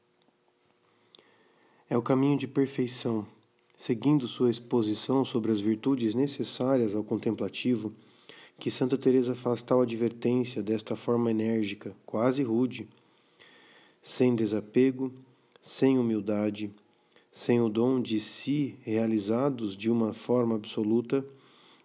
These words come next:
Deus não concede a graça da contemplação. Ou melhor, explica a santa, quando uma alma pratica estas virtudes,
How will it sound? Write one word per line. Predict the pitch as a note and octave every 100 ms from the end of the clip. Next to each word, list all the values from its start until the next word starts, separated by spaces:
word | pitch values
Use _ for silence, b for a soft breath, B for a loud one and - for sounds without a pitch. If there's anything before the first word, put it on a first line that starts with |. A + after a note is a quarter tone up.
| -
Deus | A#2 B2+ A#2+
não | B2+ D#3+
concede | D#3+ E3 D#3+ B2 A#2 A#2
a |
graça | G#2+ G#2+ G#2+ A#2 B2
da | A#2
contemplação. | A2+ A#2 A#2+ A#2 A2+ - G2+ F#2 - _ _ b b b b b b b
Ou | -
melhor, | A2+ A#2 G#2+ G2+ - - _ b b _ -
explica | - - A2 A#2+
a |
santa, | G#2+ A#2+ G#2 A#2+ A#2 b b b b
quando | - C3+ C#3+
uma | C#3+ D3
alma | D3+ D#3
pratica | D3+ D#3 D3 - A#2+ A#2+
estas | A2 - G#2+
virtudes, | G#2 A#2 A#2 B2 A2 G2+ - -